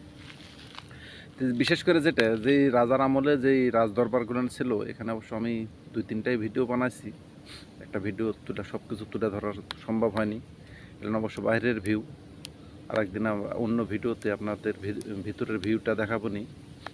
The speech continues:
এক ভিডিও সব কিছু দেখাতে লাগলে বড় হয়ে যাবে, ওই জন্য আমি থরে থরে ভিডিও করা নাইছে বাধ্যত। এটা একটা পাহাড়ের উপর রাজদরবার।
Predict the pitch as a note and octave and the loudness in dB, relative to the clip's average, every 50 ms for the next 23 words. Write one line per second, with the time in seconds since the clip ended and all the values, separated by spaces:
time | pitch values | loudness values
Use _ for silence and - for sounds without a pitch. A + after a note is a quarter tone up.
0 | - - - - - - - - G#2+ G#2 - A#2+ A#2+ A2+ - - - - - - | -16 -16 -12 -12 -12 -10 -6 -6 -4 0 0 0 0 0 -2 -8 -16 -20 -20 -18
1 | - - - - - A#2 - - A#2+ - - G#2 G#2+ A2 G#2 A2+ G#2+ - A2+ A2 | -14 -14 -10 -6 -6 -6 -6 -6 -10 -10 -8 -6 -6 -4 -4 -4 -4 -2 -2 -2
2 | A2+ A2 A2+ A#2 A2 F#2+ A2 A2 A2 A2 A2 G2 A2+ A#2 A2 A2+ G#2+ A2 A2+ A2 | -2 -2 -2 -4 -4 -2 0 2 2 2 0 2 0 0 0 0 -2 -2 0 0
3 | G#2+ G2 G#2+ A2 A2 A2 A2 G#2+ G#2+ G#2+ G#2 - - - - - - - - - | 0 0 -2 -2 -2 -2 -2 -2 -2 -4 -4 -8 -10 -10 -10 -10 -10 -12 -14 -18
4 | - - - - - - - - - - A#2 A#2 - - A#2 A2 G2+ G#2 A2 - | -18 -18 -20 -20 -20 -20 -16 -6 0 2 2 4 4 4 4 2 2 2 0 0
5 | A#2 G#2+ - A#2 A2 G#2+ G2+ A2 G#2+ - - G2 G#2 G#2 F#2+ F2 - A2+ - - | 0 0 0 -2 -2 -2 0 -2 -4 -4 -4 -2 -2 -2 -2 -4 -8 -8 -8 -10
6 | - - - - - - - - - - A#2+ A#2 A#2+ B2 G#2+ - - - - B2 | -18 -20 -20 -20 -20 -20 -16 -12 -6 -2 0 0 0 0 -2 -6 -6 -2 2 2
7 | A#2 A#2 B2 - - - - - - - - - - - - - - - - - | 2 2 0 -4 -10 -18 -20 -20 -20 -20 -20 -20 -20 -20 -20 -20 -20 -20 -20 -20
8 | - - - - - - - - - - - C3 A#2+ B2 C#3+ D3 D3 D3+ C3+ C3 | -20 -20 -20 -18 -18 -18 -18 -18 -10 -4 -2 -2 0 2 2 2 4 2 2 0
9 | G2+ A2 G2 A2 A2 F#2+ F2+ F2 - G#2+ G2 E2+ - F#2+ | -2 -4 -2 -2 -2 -4 -4 -6 -6 -6 -6 -6 -8 -12